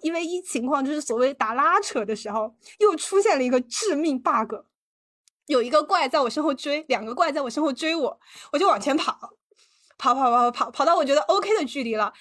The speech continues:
Speaker 1: 应该已经把他们两个拉扯开了，然后我就回头想要打离我最近的怪，结果， <clears throat> 结果我身后出现了一个刚刚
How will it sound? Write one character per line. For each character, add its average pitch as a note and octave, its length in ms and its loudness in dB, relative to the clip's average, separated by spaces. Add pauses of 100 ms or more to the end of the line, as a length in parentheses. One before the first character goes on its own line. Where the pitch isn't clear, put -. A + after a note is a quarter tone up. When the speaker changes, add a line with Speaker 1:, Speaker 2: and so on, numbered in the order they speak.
(100)
Speaker 1:
应 E4 120 -6
该 F4+ 120 2
已 D#4 100 0
经 C4+ 100 -4
把 B3 120 -2
他 C#4 100 -2
们 D#4+ 100 0
两 A#3 140 -2
个 A3 100 -4
拉 C#4+ 160 0
扯 D#4 220 -4
开 E4 220 0
了， F4+ 160 -2 (300)
然 C4 120 2
后 F4 80 2
我 E4 80 -4
就 C4 120 0
回 B3 200 2
头 C4+ 280 0
想 A3+ 180 -8
要 C4 140 0
打 C4+ 200 -6 (300)
离 C#4+ 140 2
我 E4 140 4
最 G4 200 2
近 D#4 100 -2
的 A#3+ 120 -4
怪， G#3+ 280 -2
结 B3 200 0
果， - 260 -2 (540)
<clears throat> - 540 -20
结 D4+ 220 2
果 G4 160 4
我 D#4 140 6
身 C5 220 4
后 - 80 2 (160)
出 A#4 160 2
现 A4+ 160 6
了 F#4+ 100 0
一 D#4 120 0
个 E4+ 100 0 (160)
刚 - 0 -
刚 A#4+ 200 2